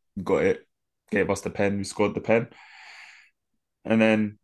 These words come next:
a minute later, the keeper actually missed the ball, kicked me in my ankle, and the ref said, "No,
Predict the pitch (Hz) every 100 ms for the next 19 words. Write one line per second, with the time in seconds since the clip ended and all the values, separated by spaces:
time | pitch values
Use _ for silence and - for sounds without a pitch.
0 | _ - 117 110 82 107 78 101 104 -
1 | 107 104 - - 98 120 117 - 82 95
2 | 101 - - - 98 98 104 101 98 95
3 | 95 101 - 95 95 117